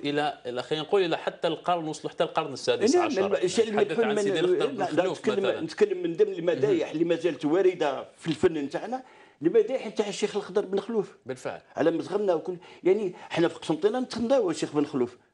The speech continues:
Speaker 2: يعني ما يقولوا، دونك أولًا المرجع الشعري الأول هو الشعر الملحون.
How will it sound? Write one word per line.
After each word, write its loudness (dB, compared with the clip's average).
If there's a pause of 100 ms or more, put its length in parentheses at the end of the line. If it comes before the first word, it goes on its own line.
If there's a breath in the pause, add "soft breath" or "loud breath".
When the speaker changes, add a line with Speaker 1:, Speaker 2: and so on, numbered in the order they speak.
(140)
Speaker 2:
يعني 2
ما 6
يقولوا، 0 (380 loud breath)
دونك -2
أولًا 2 (300)
المرجع 2
الشعري 0
الأول 0
هو 0 (160)
الشعر 0
الملحون. 0